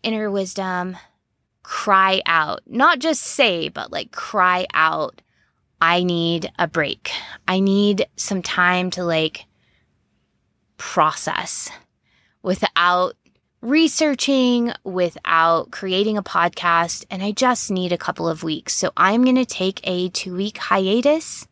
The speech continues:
I will see you again the last week of July. I'm gonna give myself two weeks to just rest and enjoy the quiet and let my mind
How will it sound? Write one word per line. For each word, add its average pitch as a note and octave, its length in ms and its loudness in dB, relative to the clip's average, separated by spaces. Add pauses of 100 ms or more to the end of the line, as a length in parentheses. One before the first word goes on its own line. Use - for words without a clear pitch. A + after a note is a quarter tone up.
(680)
I F#3 160 6
will F#3 160 0
see - 300 0
you G#3 420 0
again F3+ 760 0 (460)
the F3+ 120 2
last E3+ 560 0
week G#3 280 -4
of - 180 -4
July. F3 640 -2 (420)
I'm C4 140 4
gonna D4+ 160 4
give A#3 240 2
myself G#3 520 2
two A#3+ 280 2
weeks A3 520 0
to E3+ 500 0 (680)
just - 640 0 (160)
rest F3 880 0 (140)
and F3 120 -2
enjoy E3+ 480 0
the E3 120 -2
quiet E3 760 0
and E3+ 200 0
let E3+ 220 2
my E3+ 220 2
mind D#3 720 -2